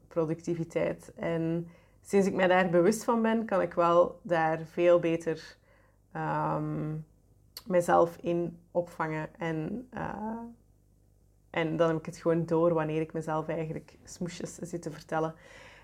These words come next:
En kan ik meer ruimte maken ook voor gewoon af en toe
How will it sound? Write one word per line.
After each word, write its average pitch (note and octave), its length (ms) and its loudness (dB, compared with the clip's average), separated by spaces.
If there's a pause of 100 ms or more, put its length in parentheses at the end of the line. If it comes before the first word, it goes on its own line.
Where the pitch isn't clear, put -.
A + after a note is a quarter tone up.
(160)
En E3+ 600 -4 (360)
kan F#3+ 200 -2
ik - 260 -4 (260)
meer E3+ 460 0
ruimte D#3+ 360 -4
maken D3+ 440 -6
ook D3 240 -8
voor D#3 440 -8
gewoon D3 480 -8
af D#3+ 140 -10
en D3 100 -10
toe D3+ 300 -10